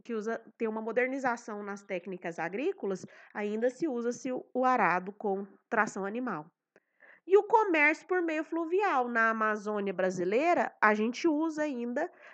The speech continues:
né, o, o comércio por meio fluvial, OK? Igual na sociedade, eh, do Egito Antigo.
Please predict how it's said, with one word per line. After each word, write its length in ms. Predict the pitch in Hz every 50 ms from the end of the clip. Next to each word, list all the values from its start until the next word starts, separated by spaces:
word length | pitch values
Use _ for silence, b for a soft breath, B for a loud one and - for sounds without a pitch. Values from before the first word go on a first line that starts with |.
| B _
né, 340 | 220 214 220 220 240 247 - -
o, 1000 | - 262 269 277 269 262 254 247 240 226 214 208 196 190 190 185 185 185 175 - -
o 120 | - 233
comércio 720 | - - 269 247 240 233 208 190 190 196 208 208 - 247
por 160 | - 269 269
meio 260 | 269 277 254 220 226 240
fluvial, 720 | 240 262 247 254 247 294 311 320 269 202 190 - - _ _ _ _ _ _ _ _
OK? 440 | 202 190 - - 254 254 277 285 - -
Igual 340 | 262 233 208 226 202 202 214
na 80 | 214
sociedade, 720 | 208 - - - - 254 214 220 185 190 185 196 226 - -
eh, 220 | - - - 196 190 - _ _
do 120 | - 233
Egito 280 | 233 233 202 208 202 -
Antigo. 520 | 226 247 254 - - - 127 - - 170